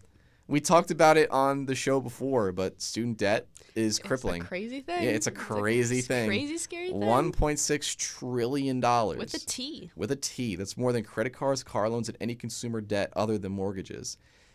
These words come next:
Speaker 1: And did you read that yester-, as of yesterday, Biden is starting to signal that he might actually start canceling some of it?
Speaker 2: See, I've heard, like,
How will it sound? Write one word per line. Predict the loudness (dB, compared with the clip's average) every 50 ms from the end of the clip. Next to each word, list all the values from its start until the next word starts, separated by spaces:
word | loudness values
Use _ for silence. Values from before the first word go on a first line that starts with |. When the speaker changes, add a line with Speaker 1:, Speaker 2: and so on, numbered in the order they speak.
| _ _
Speaker 1:
And | -2 0 0 0 -2 -6 _ _ _ _ _ _ _ _ _ 0
did | 0 0 2
you | 2 0
read | 0 2 2
that | 2 2
yester-, | 4 2 2 2 0 -2 0 2
as | 4 4 4
of | 2 2
yesterday, | 0 0 0 0 -2 -2 0
Biden | 0 2 2 4 4 2 2
is | 0
starting | 0 0 0 -2
to | -2
signal | -2 -2 -2 -2 -2 -2
that | -2
he | 0 0
might | 0 0 2 2
actually | 2 0 -2 -4 -8
start | -6 -4 -4 -4 -4
canceling | -6 -6 -6 -6 -6 -8 -8 -8
some | -8 -8 -8 -8
of | -6
it? | -6
Speaker 2:
See, | -6 -6 -4 0
I've | 0 2 2 0 0 -4
heard, | -4 -4 -2 -4 -4 -8 -10 -16 -20 -16 -10
like, | -8 -8 -8 -8 -12